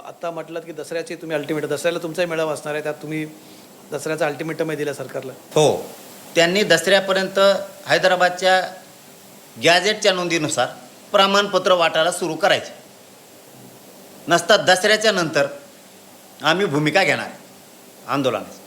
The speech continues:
Speaker 2: मग मात्र आंदोलन थांबणार नाही. संयम आमचा संपला. दोन वर्ष संयमानं चालतोय, संयम आमचा संपला. आणि मग तिथून पुढं तुम्हाला कळन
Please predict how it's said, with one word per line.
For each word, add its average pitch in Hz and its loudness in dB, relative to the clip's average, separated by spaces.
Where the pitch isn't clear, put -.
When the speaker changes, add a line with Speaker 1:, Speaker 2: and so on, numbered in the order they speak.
Speaker 2:
मग 196 4
मात्र 214 2
आंदोलन 160 0
थांबणार 127 -2
नाही. 160 -2
संयम 151 0
आमचा 117 -2
संपला. 196 0
दोन 196 2
वर्ष 185 2
संयमानं 180 -2
चालतोय, 156 -2
संयम 196 2
आमचा 156 2
संपला. 208 2
आणि 165 0
मग 175 -2
तिथून 247 0
पुढं 214 0
तुम्हाला 180 -2
कळन 170 -4